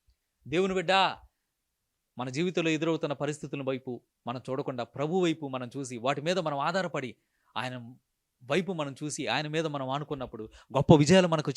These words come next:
చేకూర్చడానికి ప్రభు సిద్ధంగా ఉన్నాడు. ఆశ అనే పేరుకు వైద్యుడు అని అర్థం.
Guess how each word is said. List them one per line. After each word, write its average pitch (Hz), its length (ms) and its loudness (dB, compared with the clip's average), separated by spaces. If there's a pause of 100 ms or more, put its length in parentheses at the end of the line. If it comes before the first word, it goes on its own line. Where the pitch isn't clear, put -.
చేకూర్చడానికి 170 600 2
ప్రభు 165 220 0
సిద్ధంగా 233 380 2
ఉన్నాడు. 170 340 0 (400)
ఆశ 175 220 6
అనే 202 200 6
పేరుకు 185 340 4
వైద్యుడు 190 460 4
అని 170 120 0
అర్థం. 123 260 -4